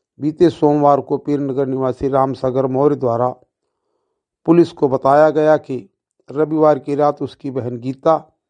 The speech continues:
खाना खाकर सो गई थी। सुबह अपने बिस्तर पर वो मृत पड़ी मिली। दूसरी तरफ अमलौली निवासी बाबूलाल ने पुलिस को सूचना दी और बताया कि उनका बेटा विकास बीते रविवार की शाम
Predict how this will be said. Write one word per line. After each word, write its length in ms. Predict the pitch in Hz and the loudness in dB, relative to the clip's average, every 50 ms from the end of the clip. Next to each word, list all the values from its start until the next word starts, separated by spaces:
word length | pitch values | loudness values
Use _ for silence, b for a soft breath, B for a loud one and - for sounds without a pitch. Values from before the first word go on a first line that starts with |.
| _ _ _ _ _ _ | _ _ _ _ _ _
खाना 280 | - 135 139 139 139 | -2 -2 0 0 0
खाकर 340 | 127 - - 127 117 - 123 | -2 0 -2 -2 -2 -4 -6
सो 220 | 107 - 139 139 143 | -4 -2 -2 -2 0
गई 240 | 139 160 160 160 | 0 0 0 0
थी। 160 | 156 - 160 135 | 0 -2 -4 -4
सुबह 320 | 113 - 131 131 139 135 | -4 -6 -4 -2 0 0
अपने 240 | 131 131 135 139 135 | -2 -2 -4 -6 -6
बिस्तर 400 | 120 123 117 - _ - 139 127 | -6 -8 -10 -10 _ -8 -8 -6
पर 180 | - - 131 | -4 -2 -2
वो 340 | 131 135 151 175 - - _ _ _ _ _ _ _ _ _ _ _ _ _ _ _ _ _ _ _ 151 | 0 0 0 -2 -2 -4 _ _ _ _ _ _ _ _ _ _ _ _ _ _ _ _ _ _ _ -2
मृत 320 | 156 175 185 180 - _ - | 0 0 0 -2 -4 _ -6
पड़ी 200 | 151 147 147 147 | -4 -2 -2 -2
मिली। 420 | 139 131 120 120 131 135 165 - _ _ _ _ _ _ _ 131 | -2 -4 -4 -4 -6 -8 -8 -12 _ _ _ _ _ _ _ -6
दूसरी 320 | 151 170 165 - 208 202 | -6 -6 -4 -2 -4 -2
तरफ 240 | - 202 185 196 - - 175 | 0 2 2 0 2 0 0
अमलौली 440 | 165 160 160 160 160 160 170 185 | 0 2 2 2 2 2 0 -2
निवासी 360 | 180 175 165 160 156 - - 160 | -2 -2 -2 -2 -2 -2 -4 -4
बाबूलाल 600 | 147 143 139 131 131 147 160 160 156 151 151 151 | 0 0 0 0 0 -2 -2 0 2 2 2 0
ने 120 | 156 156 | 0 -4
पुलिस 340 | 156 156 156 151 151 147 - | -6 -6 -6 -8 -8 -8 -8
को 160 | _ - 143 | _ -12 -12
सूचना 400 | 123 117 139 131 127 - 147 151 | -12 -10 -12 -12 -10 -8 -6 -6
दी 380 | 151 139 156 170 170 - 175 _ _ _ _ _ _ _ _ _ _ _ _ _ _ _ _ _ _ _ _ - | -4 -4 -4 -4 -4 -6 -10 _ _ _ _ _ _ _ _ _ _ _ _ _ _ _ _ _ _ _ _ 0
और 120 | 180 180 | 0 2
बताया 420 | 156 170 165 160 160 170 180 180 | 2 0 0 2 2 2 2 2
कि 140 | 175 - 175 | 0 -2 -4
उनका 340 | 165 151 156 147 - 160 147 | -4 -4 -4 -4 -2 -2 -2
बेटा 420 | 139 147 139 135 - 170 165 165 - _ _ _ _ _ _ _ _ _ _ _ _ _ _ - | 0 -2 -2 0 0 0 0 0 -2 _ _ _ _ _ _ _ _ _ _ _ _ _ _ -10
विकास 600 | 123 139 135 - 160 156 156 165 165 - - - _ _ _ _ _ _ _ _ _ _ _ _ _ _ _ _ _ 139 | -8 -6 0 2 4 4 4 2 0 -4 -10 -20 _ _ _ _ _ _ _ _ _ _ _ _ _ _ _ _ _ -10
बीते 240 | 151 151 160 180 | -6 0 2 4
रविवार 440 | 170 165 160 147 151 156 156 160 156 | 4 4 4 4 4 4 4 2 2
की 160 | 151 - 165 | 0 -4 -8
शाम 440 | 147 - - 151 147 156 156 160 160 | -8 -6 -4 -2 -2 -2 -2 -6 -10